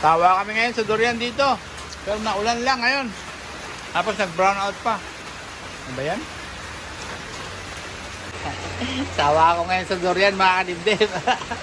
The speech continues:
<laughs> Gugulay ako. Pagkatapos ng kain ng gul-, ano,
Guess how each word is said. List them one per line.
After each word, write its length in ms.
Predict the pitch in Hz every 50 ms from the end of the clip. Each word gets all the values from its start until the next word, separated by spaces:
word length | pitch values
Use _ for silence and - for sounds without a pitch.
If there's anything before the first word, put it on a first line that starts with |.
| - - -
<laughs> 680 | 233 - - - - - 226 - - - 233 202 -
Gugulay 540 | - 170 165 156 160 170 180 185 196 202 196 196
ako. 140 | 311 302 - - 208 - - - - - - - - - - - - - - - - - - - - - - - - - - - - - - -
Pagkatapos 460 | 147 147 180 - 185 180 175 170 185 190
ng 100 | 190 175
kain 240 | 190 180 180 180
ng 140 | 180 180 175
gul-, 240 | 170 175 180 185 190
ano, 320 | 190 185 185 196 196 190